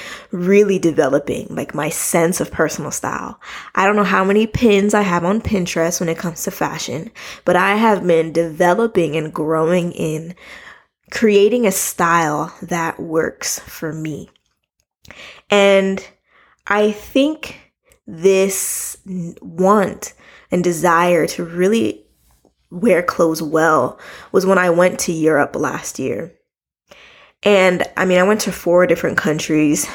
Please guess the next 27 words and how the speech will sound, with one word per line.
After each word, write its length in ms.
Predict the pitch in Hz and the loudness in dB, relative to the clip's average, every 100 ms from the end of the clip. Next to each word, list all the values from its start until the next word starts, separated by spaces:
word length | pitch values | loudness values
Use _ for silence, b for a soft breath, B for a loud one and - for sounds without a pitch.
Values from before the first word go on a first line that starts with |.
| B - | B -2
three 260 | 190 180 | 0 2
European 600 | 170 151 143 - 139 - | 2 2 0 0 -4 -4
countries 640 | - 151 151 - 139 - - B B B - | -4 -6 -4 -4 -6 -8 -12 B B B -4
of 180 | 151 151 | -2 0
the 80 | |
four. 560 | 151 - 160 - - - _ b b b b b - | -2 -2 -4 -4 -8 -12 _ b b b b b -2
And 560 | 208 196 185 175 175 - _ _ - | 2 4 4 4 0 -10 _ _ 0
it 60 | |
was 160 | 254 262 | 2 4
so 120 | 403 | 2
interesting 640 | 202 220 - 180 - 170 160 | 2 0 0 -2 0 -4 -2
looking 280 | 165 185 | -2 -2
at 120 | 170 - | -4 -6
the 80 | |
people. 500 | - - - 160 - B B B | -8 -8 -4 -4 -4 B B B
First, 380 | - - 240 302 | -4 2 2 4
what 120 | 202 | 2
was 120 | 170 156 | 2 2
interesting 640 | 165 - 156 - 156 139 | 0 0 -2 -2 -6 -2
was 480 | 135 131 131 - - _ _ _ 190 | 0 0 -2 -6 -12 _ _ _ 0
every 240 | 185 220 | 2 0
country 440 | - 190 170 - | -2 -4 -2 -2
had 280 | 170 180 165 | -2 -2 -2
their 220 | 156 - | -2 -2
own 340 | 160 160 156 - | -4 -4 -6 -10
unique 520 | 160 160 160 143 - | -10 -8 -6 -8 -6
style. 640 | - - - 160 151 165 | -6 -4 -4 -4 -6 -10